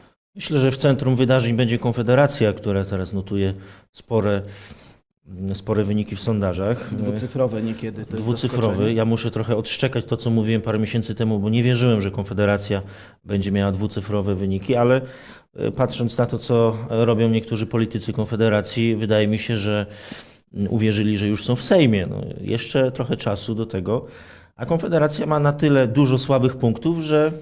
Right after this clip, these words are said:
Speaker 1: y, myślę, tutaj jeszcze wiele może się zmienić.
Speaker 2: Czyli twoim zdaniem nie utrzymają tego dobrego wyniku, tego dobrego rezultatu, bo mówienie, kiedy to jest nawet, y, wynik dwucyfrowy, dwanaście procent poparcia wśród Polaków,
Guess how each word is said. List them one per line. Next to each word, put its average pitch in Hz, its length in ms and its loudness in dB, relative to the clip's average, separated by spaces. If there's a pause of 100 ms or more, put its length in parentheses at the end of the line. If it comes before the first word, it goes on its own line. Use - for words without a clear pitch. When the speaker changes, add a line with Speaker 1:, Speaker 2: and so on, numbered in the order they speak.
(120)
Speaker 1:
y, - 40 -14 (640)
myślę, - 220 -10
tutaj 175 240 -6
jeszcze 185 280 -6 (120)
wiele 165 260 -2
może 160 220 -4
się 180 120 -6
zmienić. 131 440 -4
Speaker 2:
Czyli 131 140 -6
twoim 120 260 -6
zdaniem 120 340 -4
nie 117 100 -2
utrzymają 117 540 -8
tego 101 200 -12
dobrego 104 500 -8
wyniku, 101 380 -10
tego 110 200 -12
dobrego 107 380 -8
rezultatu, 104 520 -12
bo 117 120 -8
mówienie, 104 340 -8
kiedy 104 240 -14
to 104 160 -16
jest 98 180 -16
nawet, 104 260 -14
y, - 380 -20
wynik 101 280 -12
dwucyfrowy, 104 640 -14
dwanaście - 480 -14
procent 98 380 -16
poparcia 95 400 -18
wśród - 280 -20
Polaków, 104 400 -8